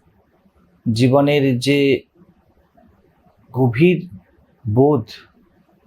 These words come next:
তা আমাদেরকে আস্থাবান করে তোলে। দেখা যায় দেবী বিভিন্ন রকমের প্রমিস করছেন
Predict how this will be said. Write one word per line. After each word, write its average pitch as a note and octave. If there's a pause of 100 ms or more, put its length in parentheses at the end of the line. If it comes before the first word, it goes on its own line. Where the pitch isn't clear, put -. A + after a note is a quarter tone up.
(460)
তা C3 (200)
আমাদেরকে C3
আস্থাবান A2+
করে A2
তোলে। G#2 (1120)
দেখা C#3
যায় C#3+
দেবী C#3 (120)
বিভিন্ন C3+
রকমের C3+
প্রমিস B2+
করছেন G#2+